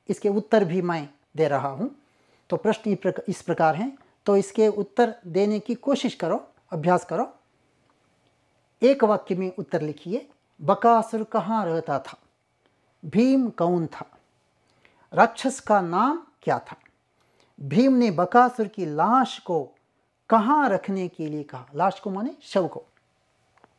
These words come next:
कुंती के बेटे कितने थे, भीम और राक्षस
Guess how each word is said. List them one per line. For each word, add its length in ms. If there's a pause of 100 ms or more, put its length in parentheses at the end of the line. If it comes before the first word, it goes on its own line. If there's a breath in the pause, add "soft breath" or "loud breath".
(480 soft breath)
कुंती 320
के 200
बेटे 380
कितने 460 (120)
थे, 160 (1300)
भीम 460
और 280
राक्षस 640